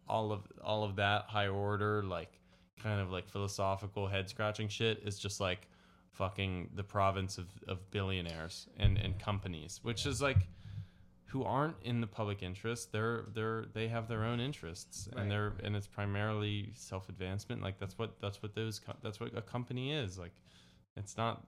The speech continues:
Speaker 1: it's not, like, even their fault in a way. It's just, like, that's what that is.
Speaker 3: You're right.
Speaker 1: Like, that's what that exists to do.
Speaker 3: Yeah, and not to, like, you just put another nugget in your,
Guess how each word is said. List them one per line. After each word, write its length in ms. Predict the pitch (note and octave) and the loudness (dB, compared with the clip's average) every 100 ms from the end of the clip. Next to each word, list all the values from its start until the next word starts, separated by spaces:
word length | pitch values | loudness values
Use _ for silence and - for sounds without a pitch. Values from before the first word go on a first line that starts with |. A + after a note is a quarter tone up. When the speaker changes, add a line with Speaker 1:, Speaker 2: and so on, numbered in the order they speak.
| - | -18
Speaker 1:
it's 120 | - | -6
not, 160 | G#2 F#2 | -4 -4
like, 140 | F#2+ G#2 | -6 -6
even 260 | F#2+ F#2 | -4 -4
their 120 | F2+ | -4
fault 480 | F2+ - A2 A2+ - E2+ | -4 -2 0 0 -4 -8
in 80 | |
a 80 | E2+ | -6
way. 200 | E2+ G2+ E2+ | -4 -4 -4
It's 140 | - | -8
just, 160 | - F#2 | -12 -12
like, 120 | - | -6
that's 200 | F#2+ - | -8 -6
what 240 | G2 F#2+ - | -4 -4 -4
that 240 | - F2+ F2+ | -4 -4 -4
is. 360 | F#2+ D2 - | -4 -4 -10
Speaker 3:
You're 160 | - A2 | -10 -8
right. 160 | G2+ - | -10 -10
Speaker 1:
Like, 180 | E2 | -10
that's 220 | G2+ F#2 - | -10 -10 -8
what 140 | F#2+ | -4
that 160 | F#2+ F2 | -4 -4
exists 360 | F2 F#2 - | -6 -8 -6
to 60 | F#2 | -4
do. 160 | F2 - - - - - - | -4 -6 -12 -10 -4 0 2
Speaker 3:
Yeah, 280 | - C3+ A#2 | 4 6 8
and 140 | A#2+ | 8
not 220 | C3+ C#3 - | 8 4 4
to, 120 | C3+ | 2
like, 320 | A#2+ G#2+ - - - - - | 2 0 -6 -12 -8 -8 -8
you 140 | - B2 | -6 -4
just 320 | A2+ A2 - | -2 -6 -4
put 100 | B2 | -2
another 440 | G#2+ A2+ A2+ A2 | 0 2 2 2
nugget 500 | A2 A2 A2 A2 G#2+ - | 2 2 2 0 -4 -2
in 140 | A2 | -2
your, 180 | G#2+ | 0